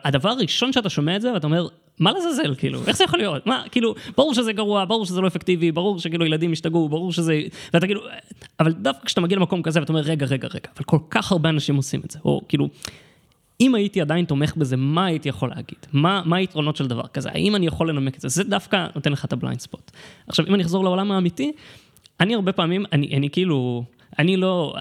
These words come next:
אני כבר ב-, ב-, בתפיסה כזו שאני לא יכול שלא לאתגר את כל המחש-, אני ניצחתי דיון, אני יוצא החוצה ואני חושב לעצמי, מה הייתי אומר לעצמי?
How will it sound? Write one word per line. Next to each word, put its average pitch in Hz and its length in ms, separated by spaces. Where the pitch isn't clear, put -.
אני 165 140
כבר 202 160
ב-, 156 100
ב-, 139 280
בתפיסה 151 340
כזו 202 200
שאני 151 200
לא 170 60
יכול 185 580
שלא 151 280
לאתגר 147 480
את 139 100
כל 151 140
המחש-, 139 240
אני 156 160
ניצחתי 175 340
דיון, 190 200
אני 156 120
יוצא 151 160
החוצה 202 300
ואני 151 140
חושב - 180
לעצמי, 170 240
מה 151 100
הייתי 143 200
אומר 135 200
לעצמי? 123 340